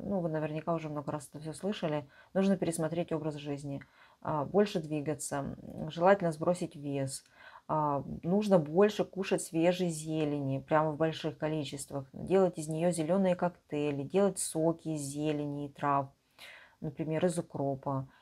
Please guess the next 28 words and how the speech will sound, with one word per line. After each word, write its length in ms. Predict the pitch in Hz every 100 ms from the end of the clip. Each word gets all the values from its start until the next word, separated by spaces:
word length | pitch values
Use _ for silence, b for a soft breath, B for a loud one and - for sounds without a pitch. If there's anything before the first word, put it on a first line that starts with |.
| B
из, 240 | 170 165 -
э, 280 | 156 147 139
петрушки, 880 | 175 170 151 147 - - - 147 143
крапивы. 880 | 139 165 165 151 151 147 143 139 139 - B B B B _
А, 200 | - 151
нужно 300 | 147 196 220
наладить 420 | 202 175 214 185 -
сон 480 | - 156 151 147
и, 200 | - 190
конечно, 420 | 214 160 160 - 147
научиться 460 | 143 139 165 -
расслабляться. 1040 | 147 147 151 143 135 131 131 - 139 - - _ B B B B -
Очень 280 | 208 208 185
полезно 420 | 175 214 196 165
освоить 420 | 160 160 185 185
различные 520 | 165 151 175 190 165
дыхательные 540 | 151 151 165 165 156 147
упражнения, 840 | 139 147 139 143 139 139 135 135 139
особенно 460 | 135 165 147 151
те, 260 | 147 214 233
где 260 | 180 151 151
у 80 |
вас, 260 | 143 143 139
э, 60 | -
выдох 580 | 139 139 156 214 175 127
становится, 600 | - 139 170 165 - 151
м, 160 | 147 143
э, 260 | 156 151